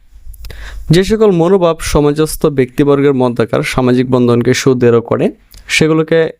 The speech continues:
সংযুক্তিসূচক মনোভাব বলা হয়। এরপর দেখো, মনোভাব পরিমাপের সবচেয়ে কার্যকর মান কোনটি?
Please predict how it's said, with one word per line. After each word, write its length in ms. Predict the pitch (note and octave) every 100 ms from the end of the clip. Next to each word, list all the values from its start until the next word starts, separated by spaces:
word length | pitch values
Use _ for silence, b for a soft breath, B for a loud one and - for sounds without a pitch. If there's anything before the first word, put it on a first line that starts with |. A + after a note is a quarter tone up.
| _ -
সংযুক্তিসূচক 1000 | - D3+ D#3 D#3+ D#3 E3 D3 B2+ C3+ B2 -
মনোভাব 320 | B2 B2 A#2+
বলা 200 | A#2+ A#2
হয়। 280 | A#2 A#2 A#2+ - - - - - b b b b b b b -
এরপর 220 | F3+ G3+
দেখো, 420 | G#3 G#3 G#3 F#4 F4+ -
মনোভাব 440 | D#3 F3 G3 F#3
পরিমাপের 460 | E3+ F3+ F3+ F3+ F3+
সবচেয়ে 600 | - F3 E3+ - F3 B2
কার্যকর 560 | - D#3 D3+ D#3+ D#3+
মান 180 | D3 D3
কোনটি? 480 | D3 D3 C3 C#3+